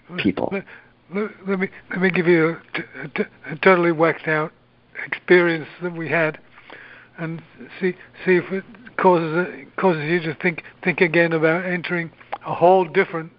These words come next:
Speaker 2: s-, segment of the, of the food market. We were, we were at the Fancy Food Show. We, we go every year. We were at the Fancy Food Show, and the, the, the winner of the best new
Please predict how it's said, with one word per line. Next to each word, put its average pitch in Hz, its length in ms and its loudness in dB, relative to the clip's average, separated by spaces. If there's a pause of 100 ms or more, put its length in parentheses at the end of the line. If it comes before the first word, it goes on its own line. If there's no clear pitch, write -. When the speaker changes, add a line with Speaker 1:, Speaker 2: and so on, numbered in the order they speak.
(320)
Speaker 2:
s-, - 60 -20 (460)
segment 165 380 -4
of 156 160 -6
the, 156 80 -16 (340)
of 156 80 -8
the 160 120 -12 (100)
food 165 220 -4
market. 151 420 -8 (920)
We 180 100 6
were, 180 200 2
we 180 160 -2
were 175 160 4
at 175 120 -2
the 165 80 -6
Fancy 180 360 0
Food 175 320 -2
Show. 165 480 2
We, 175 180 -8
we 180 180 -10
go 160 280 -6
every 160 340 -10
year. 156 260 -8 (320)
We 175 80 -4
were 175 100 4
at 165 80 -2
the 165 60 -12
Fancy 185 320 0
Food 170 240 -4
Show, 165 340 2 (920)
and 165 320 0
the, 160 560 2 (880)
the, 165 120 -4 (100)
the 170 140 2
winner 185 380 4
of 151 120 -2
the 156 80 -2
best 170 280 2 (100)
new 175 400 0